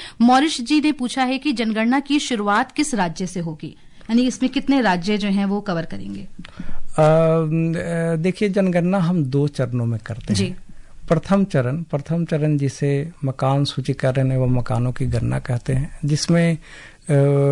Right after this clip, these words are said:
Speaker 2: household परिवार की जानकारी ली जाती है, घर की जानकारी ली जाती है। और द्वितीय चरण, द्वितीय चरण जिसमें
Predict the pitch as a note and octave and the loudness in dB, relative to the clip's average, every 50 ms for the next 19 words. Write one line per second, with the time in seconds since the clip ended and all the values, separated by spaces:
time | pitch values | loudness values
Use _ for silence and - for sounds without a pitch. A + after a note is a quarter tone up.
0 | C#3 C#3 C3 A2+ - - D#3 D#3+ D#3+ D#3+ - - F3 E3+ D#3 D#3+ - - D3+ D3+ | 4 2 0 0 0 2 4 4 4 2 2 0 0 0 0 -2 -2 -2 0 0
1 | D3 D3 C#3+ D3 D3 - - C#3 C3+ C3 B2+ B2+ - - A#2+ B2 B2+ B2 B2 B2 | 2 2 0 0 -2 -4 -6 -4 -4 -4 -4 -4 -4 -4 -4 -4 -4 -2 -2 -2
2 | A#2+ B2 A#2+ A#2+ - C#3 C3 C3+ D3 C#3 A#2+ G#2+ A#2 C3 C3 - C3 B2 B2 A#2+ | -2 -4 -4 -4 -4 -2 -2 0 0 0 0 0 -2 -2 -2 -2 -2 0 0 -2
3 | B2 A#2+ - A#2+ A#2 B2 B2 B2 B2 A#2+ A#2 A2+ A2+ A2+ - C3 B2 C3+ E3 F3 | -2 -2 -2 -2 -2 -2 -2 -2 -2 -2 -2 -2 -4 -4 -4 -2 -2 -2 -4 -4
4 | - - - - - - - - - F3 F3+ E3+ E3 D#3+ D#3+ F#3 F#3+ F#3 - G#3+ | -8 -14 -18 -18 -18 -18 -8 -2 2 2 2 2 2 2 2 2 2 2 2 2
5 | A3 A3 G#3 - - C3+ A2+ A2 A2 A2+ - - - - _ - C#3+ C3+ E3+ E3+ | 2 2 2 0 0 -2 -2 -2 -4 -6 -10 -14 -20 -14 _ -2 0 2 2 2
6 | E3+ F#3+ F#3+ G3 F#3+ F#3 - F3 F3 F3+ F3 E3+ E3+ D#3 - - - F3 F3 E3+ | 2 0 0 0 0 0 0 0 0 0 -2 -2 -4 -6 -6 -4 -2 0 0 2
7 | E3 E3 E3 | 0 -2 -2